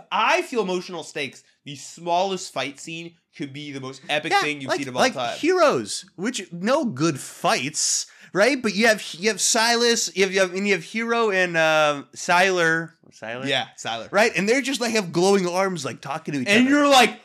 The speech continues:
Speaker 1: "What?
Speaker 2: Yeah, what's gonna happen?
Speaker 1: Are we on the brink of nuclear war?"
Speaker 2: Right, right, right. But see, but they just have, oh, they're just glowing arms and they're wa-, they're running at each other. Like, that's
Speaker 1: Yeah.
Speaker 2: sick, right? But that's all you need, right? Because
Speaker 1: Well, well, I, we've always said this. Plot, story, and character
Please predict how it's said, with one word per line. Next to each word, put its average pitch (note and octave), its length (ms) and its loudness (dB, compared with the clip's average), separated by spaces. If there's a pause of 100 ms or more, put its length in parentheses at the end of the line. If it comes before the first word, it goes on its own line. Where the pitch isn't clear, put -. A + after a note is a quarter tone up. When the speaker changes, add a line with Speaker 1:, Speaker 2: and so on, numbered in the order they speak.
(120)
Speaker 1:
"What? C4 560 6
Speaker 2:
Yeah, D3 340 -8
what's C3 180 -2
gonna C3+ 160 -2
happen? G#3 400 6
Speaker 1:
Are C4 60 4
we D4+ 120 8
on D#4+ 140 6
the C4+ 100 2
brink G#3 440 0
of F#3+ 220 0
nuclear A#3 640 2
war?" G3 400 2 (180)
Speaker 2:
Right, D#4 240 6
right, D#4 160 6
right. A#3+ 100 2
But B3 80 -10
see, F#4 120 -4
but C#4+ 120 -16
they F4 80 0
just F4 140 -2
have, F#4 100 -4 (200)
oh, E4 140 0
they're D#4+ 100 -8
just C#4+ 140 -10
glowing C#4+ 320 2
arms C#4 300 -2
and F#3+ 80 -8
they're F#3 80 -4
wa-, F3 240 -4
they're F#3 140 -8
running G#3+ 260 0
at A2+ 120 -4
each G2+ 120 -16
other. G#2 120 -16
Like, D3 120 -8
that's B3+ 140 0
Speaker 1:
Yeah. C3+ 60 0
Speaker 2:
sick, - 680 -2
right? G#3+ 160 -2
But G#3+ 100 -6
that's G#3+ 140 -4
all F3+ 160 -2
you D#3+ 140 -4
need, C3 420 -8 (100)
right? B2+ 200 -8
Because B2+ 220 -8
Speaker 1:
Well, C4 340 6
well, B3+ 140 4
I, C#4+ 200 2
we've A#3+ 140 0
always E3 180 -2
said C3+ 220 -10
this. - 220 -20 (220)
Plot, G3 520 2
story, F#3+ 480 -4
and D#3+ 100 -14
character E3 840 -2